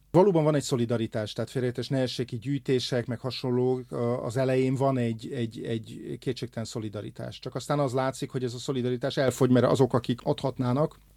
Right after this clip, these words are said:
maguk is segélyezésre szorulnak. És akkor ebből kifolyólag már nyilván nem olyan nagy lelkűek. Tehát itt nagyon nagy szerepe van a nemzetközi segélyezésnek, tehát megjelennek különböző amerikai, zsidó,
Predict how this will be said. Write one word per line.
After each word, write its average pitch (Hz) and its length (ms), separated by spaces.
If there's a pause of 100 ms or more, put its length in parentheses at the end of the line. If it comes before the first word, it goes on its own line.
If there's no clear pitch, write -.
(160)
maguk 110 320
is 117 120
segélyezésre 101 600
szorulnak. - 540 (100)
És - 120
akkor 123 240
ebből 113 220
kifolyólag 120 400
már 117 80
nyilván 113 220
nem 110 120
olyan 107 160
nagy 110 140
lelkűek. 117 440 (520)
Tehát - 180
itt 131 60
nagyon 143 240
nagy 127 120
szerepe 123 300
van 120 120
a 117 120
nemzetközi 120 540
segélyezésnek, 123 840
tehát - 200
megjelennek 110 480
különböző 113 320
amerikai, 113 540
zsidó, 110 440